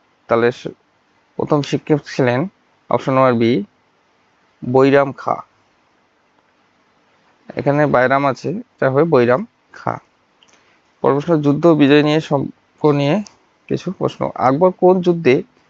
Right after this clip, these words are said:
প্রথম বড় বিজয় পান? সঠিক উত্তরটি হয়ে যায় অপশন নাম্বার বি, দ্বিতীয় পানিপথ। পরের প্রশ্ন, দ্বিতীয় পানিপথের যুদ্ধ আকবর কাকে পরাজিত করেন? সঠিক উত্তরটি হয়ে যাবে অপশন নাম্বার বি, হেমচন্দ্র বিক্রমাদিত্যকে।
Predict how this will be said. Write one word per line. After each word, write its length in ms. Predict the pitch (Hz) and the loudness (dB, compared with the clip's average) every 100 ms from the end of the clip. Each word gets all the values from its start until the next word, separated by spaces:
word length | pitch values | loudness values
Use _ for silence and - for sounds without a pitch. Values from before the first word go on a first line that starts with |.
| _ _ | _ _
প্রথম 280 | 123 131 170 165 | -2 0 2 2
বড় 240 | 151 151 | 4 4
বিজয় 320 | 151 139 147 143 | 2 2 2 2
পান? 360 | 147 202 233 - _ _ _ _ _ _ _ | -2 -4 -8 -12 _ _ _ _ _ _ _
সঠিক 260 | - 131 139 | -6 -2 0
উত্তরটি 320 | 131 147 143 135 | 0 -2 -2 -2
হয়ে 120 | 127 | 0
যায় 120 | 151 | 0
অপশন 200 | 135 131 | -2 -4
নাম্বার 180 | 120 117 | -2 0
বি, 120 | 127 190 | 0 -2
দ্বিতীয় 440 | 170 - - 131 240 _ _ _ _ _ | -4 -6 -2 -4 -4 _ _ _ _ _
পানিপথ। 460 | - 147 131 98 - _ - - _ _ _ _ _ _ | -4 -4 -2 -4 -4 _ -20 -20 _ _ _ _ _ _
পরের 180 | 120 113 | 0 0
প্রশ্ন, 280 | - - - - _ _ _ _ _ - | -2 -8 -10 -12 _ _ _ _ _ -14
দ্বিতীয় 420 | 135 135 151 202 202 | -6 2 2 4 2
পানিপথের 500 | 185 190 190 190 180 | 2 2 2 2 2
যুদ্ধ 220 | 180 165 | 0 2
আকবর 360 | 151 143 147 156 | 0 0 0 -2
কাকে 300 | 147 143 170 | -2 -6 -4
পরাজিত 400 | 175 165 165 165 | -2 -2 0 0
করেন? 280 | 160 170 240 _ _ _ _ _ _ _ - | 2 0 -2 _ _ _ _ _ _ _ -12
সঠিক 280 | - 139 147 | -4 0 0
উত্তরটি 260 | 151 156 | 0 0
হয়ে 200 | 151 139 | 2 2
যাবে 140 | 131 160 | 4 2
অপশন 260 | 139 - | 2 -2
নাম্বার 180 | 127 127 | -2 -2
বি, 180 | 135 143 160 | 0 -2 -4
হেমচন্দ্র 580 | 135 127 - 127 123 170 269 _ _ _ _ | -4 -4 -2 -2 0 -2 -4 _ _ _ _
বিক্রমাদিত্যকে। 800 | - 127 131 117 107 - 110 - | -4 -2 0 -2 -4 -8 -6 -6